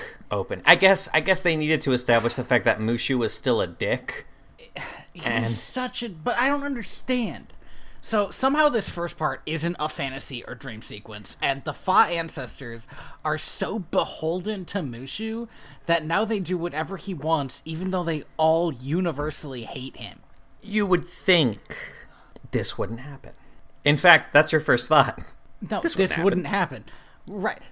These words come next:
Speaker 2: The th-, being a guardian is what Mushu wants, but not because he gets some perks.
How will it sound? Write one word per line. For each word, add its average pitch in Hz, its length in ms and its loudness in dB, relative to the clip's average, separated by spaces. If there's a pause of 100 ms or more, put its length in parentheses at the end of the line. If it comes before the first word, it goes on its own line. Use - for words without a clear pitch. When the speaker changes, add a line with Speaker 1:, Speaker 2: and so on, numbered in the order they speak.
Speaker 2:
The 175 180 2
th-, - 200 -8 (1120)
being 262 260 4
a 208 80 4
guardian 143 540 4 (340)
is 165 240 -2
what 165 180 2
Mushu 151 480 -2
wants, 151 600 -2 (240)
but 220 120 2
not 262 180 0
because 277 300 0
he 240 80 -2
gets 226 200 -8
some 214 240 -2
perks. 247 720 4